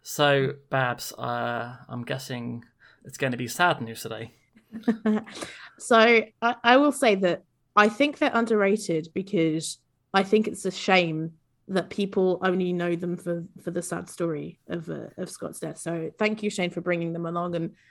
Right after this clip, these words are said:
Speaker 2: and for being so open, um, you know, about why, why, why you like them and why they mean so much to you. And I'm sure why they mean so much to a lot of people. That totally comes through.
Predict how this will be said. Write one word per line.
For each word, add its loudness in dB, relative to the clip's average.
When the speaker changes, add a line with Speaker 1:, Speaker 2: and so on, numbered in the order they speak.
Speaker 2:
and -2
for 2
being 6
so 4
open, 4
um, 2
you 0
know, 2
about 0
why, 4
why, 2
why -2
you 0
like -4
them -2
and -2
why 6
they 6
mean 4
so 0
much -2
to 0
you. 6
And 2
I'm 0
sure 2
why 2
they 0
mean -2
so -8
much -8
to -2
a -2
lot -4
of -10
people. 0
That -6
totally 0
comes -8
through. 0